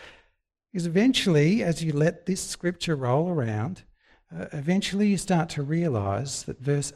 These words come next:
eight doesn't actually solve verses six and seven. It answers the question of the sinner, but,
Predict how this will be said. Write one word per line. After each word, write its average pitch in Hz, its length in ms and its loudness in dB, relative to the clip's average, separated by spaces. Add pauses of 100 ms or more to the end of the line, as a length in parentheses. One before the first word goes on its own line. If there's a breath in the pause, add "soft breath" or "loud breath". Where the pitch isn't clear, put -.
eight 156 640 -4 (500)
doesn't 170 480 -6
actually 139 600 -4
solve 170 1120 -4 (320)
verses 131 440 -4
six - 380 -8
and 165 160 -6
seven. 117 560 -8 (1400)
It 165 100 2
answers 214 300 4
the 131 80 -2
question 190 560 0
of 113 120 -2
the 113 100 0
sinner, 123 600 -2
but, 147 140 -14